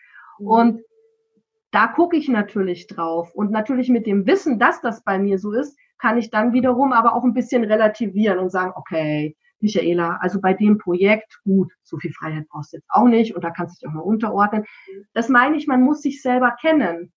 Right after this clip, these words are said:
Speaker 2: Und jetzt
Speaker 1: Ja.
Speaker 2: fallen Entscheidungen auch anders aus, weil ich kann mich handeln. So wie jemand, der im Kopf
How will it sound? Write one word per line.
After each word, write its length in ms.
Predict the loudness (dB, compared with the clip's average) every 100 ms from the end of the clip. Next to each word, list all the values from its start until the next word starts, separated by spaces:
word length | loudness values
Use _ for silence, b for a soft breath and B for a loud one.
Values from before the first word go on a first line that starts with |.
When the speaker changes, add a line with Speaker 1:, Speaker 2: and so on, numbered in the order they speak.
| _ _
Speaker 2:
Und 140 | -2
jetzt 260 | 2 0 2
Speaker 1:
Ja. 60 | 2
Speaker 2:
fallen 200 | 2 0
Entscheidungen 680 | -4 -2 0 2 0 0 -2
auch 160 | -4
anders 300 | -4 -6 -6
aus, 180 | -10 -8
weil 140 | -6 -6
ich 140 | -8
kann 220 | -4 -2
mich 200 | -2 -4
handeln. 380 | -2 0 0 -2 -8 b b
So 220 | -2 2
wie 100 | 4
jemand, 340 | 2 2 2 2
der 100 | -2
im 140 | -2
Kopf 240 | -2 -2